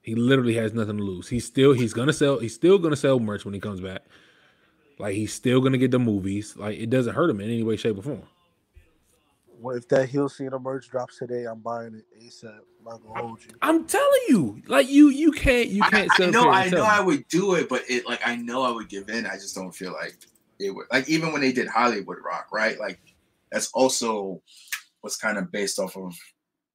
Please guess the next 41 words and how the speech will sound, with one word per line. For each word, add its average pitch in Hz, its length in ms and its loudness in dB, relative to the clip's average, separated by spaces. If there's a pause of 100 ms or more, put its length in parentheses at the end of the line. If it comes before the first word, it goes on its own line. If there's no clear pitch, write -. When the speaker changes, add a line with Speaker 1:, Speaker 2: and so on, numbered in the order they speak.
(260)
Speaker 3:
that 190 160 0
he 101 200 -4
was 92 200 -4
actually 95 420 -4
being 87 540 -10
booed 92 400 -8 (120)
and 87 160 -14
people 90 260 -12
didn't 87 160 -10
fuck 87 220 -10
with 92 100 -16
him - 100 -16
once - 160 -18
he 92 120 -14
went 85 120 -18
to - 160 -14
Hollywood. 90 440 -10 (640)
None 104 560 -2
of 120 160 0
us 101 260 -2
are 92 180 -6
like, 78 320 -10 (120)
"Oh, 82 180 -10
Cena 90 500 -4
left 87 280 -14
us 85 80 -14
for 85 140 -14
Hollywood." 87 680 -14
We're 90 80 -16
just - 520 -14 (220)
like, 127 140 -10
"All 107 60 2
right, 120 180 2
good 95 140 -12
job. 101 260 -6
We 117 60 -4
see 120 180 -4
you 98 80 -10
doing 87 220 -10
your 87 100 -12
thing." 95 300 -8